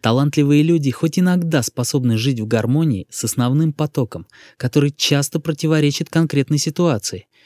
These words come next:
то есть противоречит причинно-следственной программе, по крайней мере, очевидной. Поэтому быть самим собой — это вовсе не строптивость, а способность соответствовать моментам, совпадающим с основным потоком.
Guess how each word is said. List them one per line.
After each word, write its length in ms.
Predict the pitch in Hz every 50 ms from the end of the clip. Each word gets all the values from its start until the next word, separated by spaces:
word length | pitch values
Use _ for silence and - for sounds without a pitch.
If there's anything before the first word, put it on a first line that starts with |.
| _ _ _
то 80 | - 120
есть 160 | 117 - -
противоречит 720 | 113 110 - - 113 113 113 127 156 180 - - 101 - _ _ -
причинно-следственной 1160 | - 113 104 - - 170 175 180 175 170 151 - - 120 120 135 - - - 151 143 139 139
программе, 720 | 135 - 139 135 131 131 123 113 104 95 92 87 80 - _ _ _ _ _ _ _ _ _
по 100 | - 101
крайней 280 | - - 156 180 180 160
мере, 300 | 139 120 101 95 85 - _ -
очевидной. 760 | 117 113 - - 165 151 147 117 95 101 98 95 85 - _ _ _ _ _ _ _ _ _ _ _ _ _ _ _ _ -
Поэтому 400 | - 104 104 101 - 104 101 101
быть 220 | 98 104 113 110 -
самим 340 | - 117 113 110 107 101
собой — 480 | 95 - 110 104 104 117 147 165 151 - _ _ _ _ _ _ -
это 220 | 120 - - 107
вовсе 420 | 95 98 104 123 147 - - - 165
не 100 | 160 156
строптивость, 840 | - - - 160 156 - - - - 127 98 87 - - - - _ _ _ -
а 80 | 104
способность 680 | 98 - - - 101 - - 143 156 156 160 151 139
соответствовать 720 | - - 135 113 113 - 120 131 131 - - - 127 117 -
моментам, 600 | 117 113 107 107 117 143 160 151 - 101 87 - _ _
совпадающим 760 | - - 113 101 - - 110 107 120 127 139 139 - 147 143
с 100 | - -
основным 420 | 123 - 123 110 104 107 110 117 113
потоком. 500 | - 117 113 - 110 92 - - 80